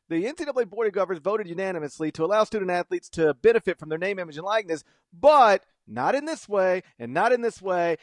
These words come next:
and we're not gonna go for that, and we're not gonna go for that." And so they put so many, um, uh, guidelines or, or, or, or,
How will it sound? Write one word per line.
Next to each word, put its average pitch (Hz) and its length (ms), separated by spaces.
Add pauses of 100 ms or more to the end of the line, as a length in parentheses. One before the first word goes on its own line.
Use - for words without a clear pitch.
(120)
and 117 120
we're 127 80
not 208 160
gonna 233 120
go 233 200
for 214 100
that, 180 280 (180)
and 127 100
we're 135 80
not 175 180
gonna 170 160
go 170 140
for 160 140
that." 151 440
And 175 160
so 190 760
they 190 160
put - 320
so 302 500
many, 220 460 (500)
um, 151 480 (340)
uh, 143 140 (100)
guidelines 190 760
or, 208 140
or, 190 240 (120)
or, 190 180 (160)
or, 190 320